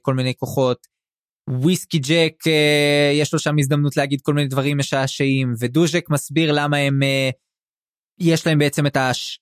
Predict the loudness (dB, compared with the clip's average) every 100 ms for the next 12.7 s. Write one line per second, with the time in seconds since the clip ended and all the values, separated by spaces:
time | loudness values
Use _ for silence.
0 | -4 0 0 0 0 2 0 0 0 2
1 | 2 0 0 0 0 0 -4 -6 -4 0
2 | 0 -2 -6 _ _ _ _ -10 -4 0
3 | 2 2 0 0 0 0 2 4 4 2
4 | 2 2 0 -4 -2 -2 -2 -4 -4 -2
5 | -2 -2 -4 -2 0 0 0 -2 -2 -6
6 | -8 -8 -4 -4 -6 -14 -12 -6 -4 -2
7 | 0 2 2 2 0 0 2 2 -2 _
8 | _ -2 2 4 4 4 4 4 4 4
9 | 2 2 2 2 0 0 0 0 -2 0
10 | 2 2 0 -2 -2 -6 -6 -6 -6 -2
11 | -2 -4 -8 -6 -4 -2 -2 -6 -8 -10
12 | -8 -8 -6 -6 -6 -8